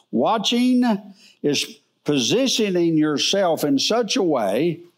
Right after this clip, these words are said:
that you will not miss a visitation of God. You've positioned yourself. And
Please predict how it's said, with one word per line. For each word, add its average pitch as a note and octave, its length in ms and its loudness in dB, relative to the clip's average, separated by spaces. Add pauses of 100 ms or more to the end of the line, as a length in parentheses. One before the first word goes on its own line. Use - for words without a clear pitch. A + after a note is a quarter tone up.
(520)
that D#3 240 0
you E3 380 0
will G3+ 160 0
not F#3+ 320 0
miss F3+ 500 0
a D3+ 80 2
visitation F3+ 840 0
of F#3+ 180 -2
God. A#3 400 -4 (1500)
You've D3+ 160 -2
positioned E3 640 0
yourself. A2 580 -2 (420)
And E3 380 -2